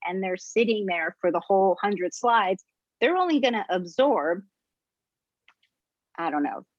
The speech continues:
two, three, you know, the, the attention span is smaller. So, you know, what we try to do at Shuffler is adjust the technology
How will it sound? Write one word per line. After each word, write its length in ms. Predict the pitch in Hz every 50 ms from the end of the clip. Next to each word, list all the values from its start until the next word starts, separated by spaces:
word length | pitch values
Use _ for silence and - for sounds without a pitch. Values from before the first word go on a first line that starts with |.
| _ _ -
two, 340 | - - 214 202 202 208
three, 580 | 202 - - 202 190 196 190 196 214 233 254 254 -
you 160 | 202 226 208
know, 260 | 202 202 190 202 214 233
the, 240 | 226 226 208 - - _ - - -
the 160 | 190 226 208
attention 500 | 214 - - 285 294 311 - - 247 208
span 360 | - - - 208 190 180 180
is 100 | 175 -
smaller. 720 | - - - - 247 285 311 311 240 165 - 85 82 - - _ _ _ _ _ _ _ _
So, 920 | - - - - - 240 208 208 196 196 196 196 190 196 190 185 185 175 196
you 120 | 214 208
know, 140 | 208 202 196
what 240 | 190 196 202 - 196
we 320 | 202 196 247 269 302 320
try 280 | 311 - - 240 214 226
to 80 | 196
do 180 | 180 175 196 180
at 100 | 180 -
Shuffler 720 | - - - 330 370 370 _ - 202 185 165 165 170 170 - -
is 460 | 190 185 180 185 180 170 - - _ _ _ _ _ _ _ _ _ _ _ _ _ _ _ _ _ _ _ _ _ _ _ _ _ _ _ _ _ _ _ _ _ _ _ _ _ _ _ -
adjust 460 | 208 208 - - 254 277 294 - -
the 80 | 285 269
technology 1120 | - - 240 226 - - 214 220 240 269 262 240 190 - 180 170 147 151 165 202 285 294